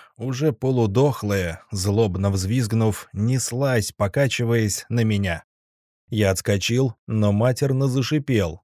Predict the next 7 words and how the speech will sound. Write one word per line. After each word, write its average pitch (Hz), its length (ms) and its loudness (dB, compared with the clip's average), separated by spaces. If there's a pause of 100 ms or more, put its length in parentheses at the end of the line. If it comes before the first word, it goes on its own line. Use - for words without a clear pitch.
Свинота 120 720 4
выкинула 120 560 4
в 104 60 4
мою 120 280 4
сторону 127 600 2
расклешнённое 135 1080 0
копыто, 107 720 0